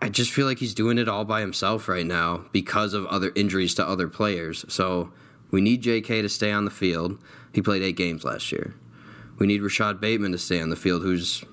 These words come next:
allegedly his number one receiver, and as a Gopher fan, I'd really like to agree that he's his number one receiver, but right now Rashad Bateman's probably more like a number two receiver.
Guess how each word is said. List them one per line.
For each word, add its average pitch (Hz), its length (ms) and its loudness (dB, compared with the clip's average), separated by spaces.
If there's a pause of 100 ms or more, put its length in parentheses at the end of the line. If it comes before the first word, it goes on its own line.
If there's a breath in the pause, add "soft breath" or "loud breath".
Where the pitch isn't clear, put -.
(220)
allegedly 110 600 0
his 104 160 0
number 101 240 2
one 98 140 0
receiver, 98 460 2
and 95 120 -2
as 92 120 -2
a 87 60 -4
Gopher 92 340 0
fan, 98 400 0 (600 loud breath)
I'd 90 160 2
really 95 360 0
like 92 320 -2
to 90 140 0
agree 85 320 2
that 101 180 2
he's 107 180 0
his 104 200 0
number 101 240 2
one 104 120 2
receiver, 117 480 2
but 107 240 -4
right 104 200 2
now 104 140 0
Rashad 90 320 -2
Bateman's 87 320 -2
probably 87 180 0
more 87 140 0
like 85 140 -2
a - 20 -2
number 85 200 -2
two 95 220 0
receiver. 87 560 -2